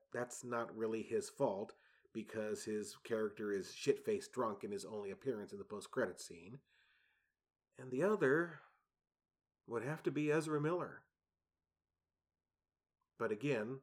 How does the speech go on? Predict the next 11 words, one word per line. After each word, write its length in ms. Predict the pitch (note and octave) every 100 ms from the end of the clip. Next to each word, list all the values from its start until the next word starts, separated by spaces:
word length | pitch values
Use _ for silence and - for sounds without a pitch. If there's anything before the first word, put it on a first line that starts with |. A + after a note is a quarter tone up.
| _
that's 540 | C3 D3+ - - - - _ _ - C#3+ B2
not 280 | D#3+ A3+ B3 _ -
entirely 640 | F3+ - - F#3+ F#3+ F3
the 120 | D3
fault 320 | C3+ C#3+ C3+ C3+
of 60 |
the 180 | A#2 G#2+
actor. 380 | F2 - - - - _ _ _ _ _ _ _ -
Yes, 540 | C3 C#3 D#3 - - -
Miller 500 | B2 A#2+ B2+ C#3 C3+
is 400 | B2 A#2+ B2 A#2